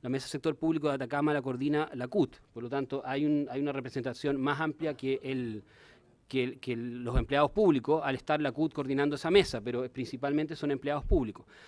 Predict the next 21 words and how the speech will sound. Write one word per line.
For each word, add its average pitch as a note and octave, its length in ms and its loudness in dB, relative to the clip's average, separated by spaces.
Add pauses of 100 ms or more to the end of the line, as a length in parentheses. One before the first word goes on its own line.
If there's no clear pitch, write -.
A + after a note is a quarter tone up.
(140)
Cuando C#3 240 6
menciona F3+ 440 6
que E3 100 -2
también D3+ 260 4
podrían D#3+ 300 2
haber D3+ 200 2
otras E3+ 200 -2
políticas D#3+ 540 -2
de, C3 380 0
de, A#2 520 -6 (280)
otras D#3 240 -2
políticas D#3 340 -2
públicas D3+ 540 2 (280)
como C3 200 2
resultado D#3+ 560 6
o D3+ 260 2
como, B2+ 420 0 (460)
como A#2 320 -8
consecuencia B2+ 720 2
del A#2+ 120 -2
estudio, B2 420 -6